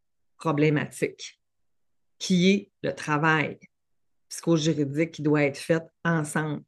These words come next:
Donc, j'y vais comme suit. Bien sûr, aussi, je vais utiliser le féminin parce que ça représente majoritairement la réalité du domaine que je vais traiter. Oui, il y a des intervenants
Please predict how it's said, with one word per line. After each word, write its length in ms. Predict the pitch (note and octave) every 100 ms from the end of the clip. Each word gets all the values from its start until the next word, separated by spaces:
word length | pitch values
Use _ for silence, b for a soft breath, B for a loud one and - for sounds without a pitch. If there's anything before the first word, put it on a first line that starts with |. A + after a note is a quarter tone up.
| _ _ _ _ _ -
Donc, 520 | D#3 D3 G3+ D4+ D#4+ - _ _ _ _ _ _ E3
j'y 200 | D#3 E3+
vais 140 | F3+
comme 220 | - -
suit. 240 | - - _ _ _ _ E3+
Bien 180 | G3
sûr, 240 | G#3 C4 A#3
aussi, 240 | G3+ A3
je 60 | G3+
vais 120 | F3+
utiliser 340 | F3 F3 E3
le 40 | G3
féminin 440 | - F3 E3 F#3+
parce 260 | G3+ D3 -
que 100 | E3+
ça 140 | D#3
représente 420 | D3+ D#3 D#3+ E3+
majoritairement 720 | F3+ F3+ F3+ F#3 F3 E3+ D#3+ E3+
la 140 | D#3+
réalité 500 | D3+ D3+ D3 C3+ E3
du 100 | D3
domaine 540 | C#3+ D3 D3+ F3+ G#3+
que 140 | F3+ D3+
je 100 | C#3
vais 80 | C#3+
traiter. 380 | - C3+ E3
Oui, 220 | F3 D3+ F#3
il 60 |
y 40 | E3
a 20 |
des 220 | D3+ D3
intervenants 540 | C#3 D3 C#3+ C#3+ C3